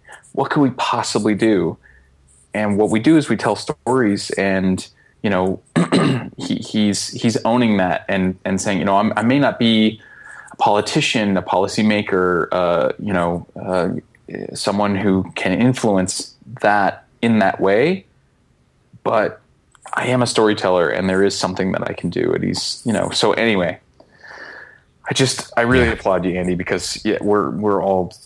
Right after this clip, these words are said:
Speaker 1: going through it. We're going through it as, uh, as a, as a nation. I, I was just gonna say for any of our international listeners,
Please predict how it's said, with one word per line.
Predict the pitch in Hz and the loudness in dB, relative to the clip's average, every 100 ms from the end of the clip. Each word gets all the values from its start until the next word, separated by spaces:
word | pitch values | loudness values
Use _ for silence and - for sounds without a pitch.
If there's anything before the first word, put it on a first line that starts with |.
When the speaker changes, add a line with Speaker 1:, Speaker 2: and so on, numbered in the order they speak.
| _ | _
Speaker 1:
going | 98 90 90 | -4 -4 -6
through | 85 71 | -6 -6
it. | - _ _ - | -8 _ _ -8
We're | 101 | -4
going | 92 101 95 90 | -2 0 0 0
through | 92 92 | 0 0
it | 87 | 0
as, | 95 90 87 - - | 0 0 -2 -4 -2
uh, | 80 85 78 - | -2 0 -2 -2
as | 92 | -2
a, | 90 90 - | 0 0 0
as | 92 90 | 0 0
a | 90 | 2
nation. | 92 92 - 90 90 - _ _ _ _ _ | 2 2 2 -2 -4 -8 _ _ _ _ _
I, | - - 101 | -10 -4 0
I | |
was | 98 | 0
just | 98 - | 0 -4
gonna | 92 | -2
say | 90 | -2
for | 87 85 | -2 -2
any | 90 | 0
of | 87 | 0
our | 78 | 0
international | 104 98 101 98 - 90 | 0 2 2 0 -2 -2
listeners, | 87 - 90 82 - | -2 -2 -2 -4 -4